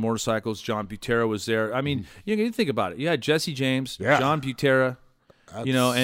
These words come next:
Speaker 2: That's
Speaker 1: and I mean, the, the, the wheel shop was cranking. Uh,
Speaker 2: 'Cause a lot of people just think Jesse James is, like, a celebrity, but no, he was a, a, a rad, what, fabricator or what?
Speaker 1: Yeah, he, he was a bike builder.
Speaker 2: Yeah.
Speaker 1: You know, um,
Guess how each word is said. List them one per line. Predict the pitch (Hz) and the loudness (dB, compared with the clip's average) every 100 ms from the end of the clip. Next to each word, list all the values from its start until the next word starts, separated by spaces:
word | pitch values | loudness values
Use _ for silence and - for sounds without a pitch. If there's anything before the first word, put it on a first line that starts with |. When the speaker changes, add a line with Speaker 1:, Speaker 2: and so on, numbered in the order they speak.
| 127 | 2
Speaker 2:
That's | |
Speaker 1:
and | |
I | 131 | 2
mean, | 127 127 117 | 2 2 0
the, | 110 | -2
the, | 113 101 | -4 -4
the | 107 | -2
wheel | 104 143 165 | 4 4 6
shop | - 143 135 | 4 2 2
was | 113 | -6
cranking. | - 135 135 135 131 123 - - - - | -4 -2 -2 -2 -4 -4 -12 -20 -20 -6
Uh, | 113 104 95 95 | 0 0 0 -2
Speaker 2:
'Cause | 147 160 | -2 0
a | |
lot | 170 | 4
of | 175 | 4
people | 170 143 | 4 0
just | 135 | -2
think | 143 120 | -4 0
Jesse | 135 120 | 0 0
James | 104 127 98 | 0 -2 -2
is, | |
like, | 104 | -4
a | 92 | -4
celebrity, | - 156 131 82 | 2 4 4 0
but | 98 | -4
no, | 123 | -2
he | 117 | 2
was | 135 104 | 2 4
a, | 107 98 85 101 92 - | 4 2 -4 -6 -6 -6
a, | |
a | 104 | -4
rad, | 104 104 104 92 - - | -2 -2 -2 -6 -18 -12
what, | 104 - | -12 -6
fabricator | 117 127 139 175 180 120 | -4 -2 0 0 2 2
or | 101 | 2
what? | 104 | 4
Speaker 1:
Yeah, | 208 | 4
he, | 170 208 | 6 2
he | 175 208 | 4 2
was | 208 | 2
a | |
bike | 160 131 | 2 2
builder. | 127 117 160 185 117 | 2 2 2 -2 -4
Speaker 2:
Yeah. | 113 113 | -4 2
Speaker 1:
You | 139 | 4
know, | 143 147 | 4 2
um, | 135 123 120 113 107 101 | 2 4 4 2 0 -4